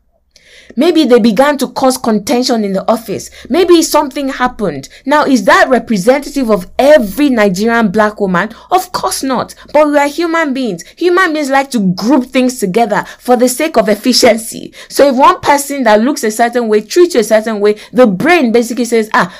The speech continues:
listen, there's no point. Let's just group all this. Everybody that looks like this behaves like this." So it's a human thing. You think you, you yourself, you do it as well. You do it too. So maybe their own experience, it was just a coincidence that two people, the two previous people they hired,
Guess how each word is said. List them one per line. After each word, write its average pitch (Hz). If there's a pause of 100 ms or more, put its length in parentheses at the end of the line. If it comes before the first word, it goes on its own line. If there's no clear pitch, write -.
listen, 254 (120)
there's 220
no 269
point. 208
Let's 285
just 247
group 233
all 240
this. 226
Everybody 262
that 202
looks 220
like 185
this 196
behaves 196
like 143
this." - (280)
So -
it's 320
a 311
human 349
thing. 262
You 415
think 339
you, 254 (280)
you 494
yourself, 214
you 220
do 226
it 254
as 156
well. 196 (140)
You 233
do 226
it 269
too. - (480)
So 392 (300)
maybe 381
their 269
own 339
experience, 254
it 254
was 220
just 277
a 220
coincidence 208
that 185
two 392
people, 214
the 190
two 359
previous 233
people 214
they 170
hired, 180